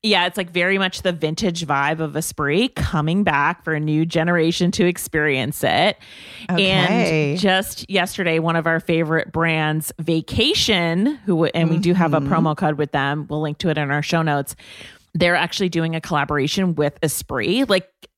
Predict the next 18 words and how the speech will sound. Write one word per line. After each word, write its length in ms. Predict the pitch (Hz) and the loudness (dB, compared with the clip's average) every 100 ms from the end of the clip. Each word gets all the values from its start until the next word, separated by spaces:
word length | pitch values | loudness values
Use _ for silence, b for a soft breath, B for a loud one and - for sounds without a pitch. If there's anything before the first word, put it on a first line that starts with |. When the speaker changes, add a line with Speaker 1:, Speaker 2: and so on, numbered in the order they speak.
| _ | _
Speaker 1:
these 300 | 180 254 269 | -2 -2 -2
geniuses 880 | - 180 185 202 - 254 302 285 - | -2 0 2 2 2 2 2 0 -2
at 240 | 170 160 - | 0 0 -2
Vacation 560 | 180 190 160 160 202 | -4 -4 -6 -4 -4
are 100 | 196 | -4
just 220 | 165 165 - | -4 -4 -2
blowing 320 | 156 151 147 | 0 0 0
my 140 | 131 | -2
mind. 340 | 135 135 101 156 | -2 -4 -2 0
They 120 | 196 | 0
make 360 | 185 185 156 | 0 -2 -4
the 80 | - | -6
right 400 | 247 165 160 175 - _ | -2 0 0 0 -4 _
branding 400 | 160 139 156 190 | -2 0 0 2
move 240 | 196 190 | 2 2
at 120 | 214 160 | 2 2
every 400 | 160 147 160 156 | 0 0 0 0
turn. 600 | - - 156 123 67 170 | -2 -2 0 0 -2 -6